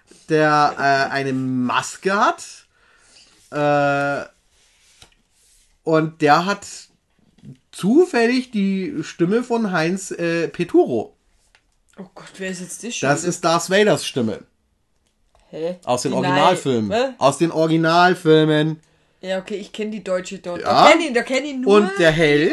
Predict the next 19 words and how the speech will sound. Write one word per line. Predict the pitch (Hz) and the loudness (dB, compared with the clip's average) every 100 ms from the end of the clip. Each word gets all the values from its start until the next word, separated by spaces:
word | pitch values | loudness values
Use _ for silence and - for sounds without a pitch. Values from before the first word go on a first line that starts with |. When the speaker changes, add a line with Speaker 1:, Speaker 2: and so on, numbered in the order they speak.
| 381 | -2
Speaker 2:
englische. | 320 285 208 - 175 170 185 _ _ _ _ | -6 -14 -18 -18 -20 -20 -20 _ _ _ _
Speaker 1:
Der | 139 | -12
Held, | 131 139 277 | -6 -4 -4
also | 151 135 | -6 -8
der | 117 98 | -8 -10
Flash, | - 107 107 202 339 - - | -12 -8 -4 -4 -4 -12 -20
Speaker 2:
Den | 180 185 | -20 -20
Schauspieler | 220 220 _ - | -20 -20 _ -20
oder | - _ _ | -20 _ _
so. | |
Speaker 1:
der | 156 156 165 175 165 | -4 -2 0 -2 -4
wird, | 190 233 - - - | -4 -4 -8 -18 -12
ähm, | 196 196 202 208 214 220 214 _ _ - | -6 -4 -4 -6 -8 -10 -14 _ _ -8
unter | 185 202 220 202 | -4 -2 -2 -4
anderem | 185 190 190 208 233 190 | -4 -6 -6 -6 -10 -10
von | 196 190 196 202 202 _ _ _ _ _ _ _ _ 135 | -6 -4 -4 -8 -10 _ _ _ _ _ _ _ _ -6
Hans-Georg | 151 - 170 170 | -6 -2 -2 -2
Panczak | 233 359 370 | -4 -4 -4
Speaker 2:
Ja, | 220 | -4